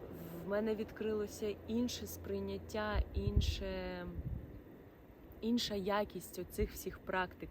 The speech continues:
яких я, які я робила до того, але робила просто,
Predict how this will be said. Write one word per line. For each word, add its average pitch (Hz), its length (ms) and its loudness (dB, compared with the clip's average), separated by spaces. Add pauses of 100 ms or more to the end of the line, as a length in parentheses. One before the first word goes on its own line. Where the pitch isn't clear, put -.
яких - 380 -8
я, 175 140 -4
які 175 280 -4
я 180 160 0
робила 170 380 0
до 165 120 -4
того, 262 400 4
але 185 200 2
робила 180 420 2
просто, 180 500 -4